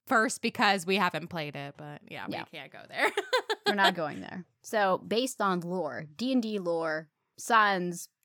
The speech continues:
Speaker 2: Baldur's Gate, with some context on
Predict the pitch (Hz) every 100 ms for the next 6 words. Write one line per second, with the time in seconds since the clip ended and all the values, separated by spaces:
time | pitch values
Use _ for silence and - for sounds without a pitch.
0 | _ 175 165 156 - 135 - - _ _
1 | 196 311 214 180 185 175 165 165 156 156
2 | 165 156 - - 160 160 156